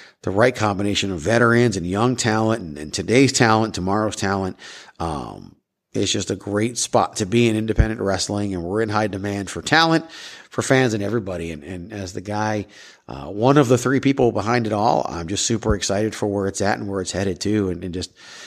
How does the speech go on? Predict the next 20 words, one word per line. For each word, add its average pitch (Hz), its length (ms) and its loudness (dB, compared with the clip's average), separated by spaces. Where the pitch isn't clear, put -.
so 123 300 6
indebted 120 380 6
to 113 80 6
everybody 107 360 4
and 104 80 0
the 98 80 -2
hard 104 220 0
work 104 200 -2
that 113 80 2
they 98 140 -2
put 101 180 -4
in, 117 280 2
like 107 280 0
you 113 320 2
and, 92 100 -6
and 80 160 -8
like 98 200 -6
everybody 101 360 -2
else. 101 300 -2
Um, 78 540 -2